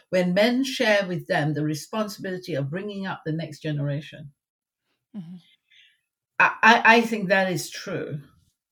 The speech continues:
Speaker 1: because when you think of who is not giving up work, high achieving women are giving up, giving up their work. Why? Because they can't manage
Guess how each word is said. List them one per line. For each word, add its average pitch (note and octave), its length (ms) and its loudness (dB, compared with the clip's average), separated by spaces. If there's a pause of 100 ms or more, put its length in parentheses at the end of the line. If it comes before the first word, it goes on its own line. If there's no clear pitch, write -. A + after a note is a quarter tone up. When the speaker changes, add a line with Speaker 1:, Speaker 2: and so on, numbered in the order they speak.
(760)
Speaker 1:
because F#3 760 0 (400)
when G#3 360 6
you G#3 100 2
think G#3 280 -2
of F3 120 2 (140)
who B3 220 0
is A3+ 240 -2
not F3+ 460 0 (240)
giving G#3 280 0
up D#3 180 -2
work, F3 240 0
high G3 160 0
achieving G3 520 -8
women F3 280 -4
are D3 140 0
giving F3 320 -4
up, D3+ 200 -6 (300)
giving F3+ 300 -4
up - 160 -8
their D#3 160 -2
work. E3 300 0
Why? E3+ 500 -6 (400)
Because F3 500 -2
they F3+ 140 -6
can't F#3 460 -2
manage F3 800 -4